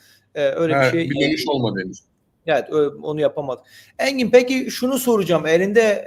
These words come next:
Speaker 1: e, bu arada sende o bilgi var mı? E, bu, e, Osman Yıldız'ın annesi, annesinin ifadeye çağrıldığına ilişkin bilgi var mı?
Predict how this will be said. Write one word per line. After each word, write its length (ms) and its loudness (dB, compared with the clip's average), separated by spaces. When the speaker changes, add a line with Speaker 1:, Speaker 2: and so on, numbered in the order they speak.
Speaker 1:
e, 460 2
bu 100 2
arada 180 0
sende 320 -2
o 120 2
bilgi 280 -4
var 180 4
mı? 280 -6
E, 300 -4
bu, 340 -2
e, 80 -10
Osman 420 0
Yıldız'ın 720 0
annesi, 760 0
annesinin 720 -2
ifadeye 420 0
çağrıldığına 460 -2
ilişkin 300 -8
bilgi 200 -8
var 120 -2
mı? 200 -10